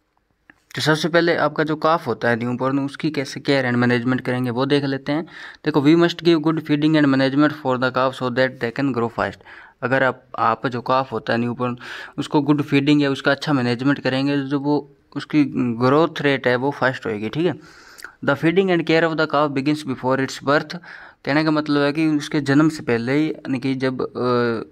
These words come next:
जो काव, काफ होता है, जो काव के पेट में होता है, जन्म से पहले ही उसकी फीडिंग या उसका केयर अपने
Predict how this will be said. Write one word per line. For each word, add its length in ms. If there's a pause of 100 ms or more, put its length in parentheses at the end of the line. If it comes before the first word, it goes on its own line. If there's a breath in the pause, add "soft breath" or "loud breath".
(180)
जो 280
काव, 540
काफ 540
होता 180
है, 60
जो 100
काव 220
के 100
पेट 260
में 140
होता 180
है, 60
जन्म 240
से 160
पहले 280
ही 60
उसकी 300
फीडिंग 440
या 80
उसका 240
केयर 220
अपने 240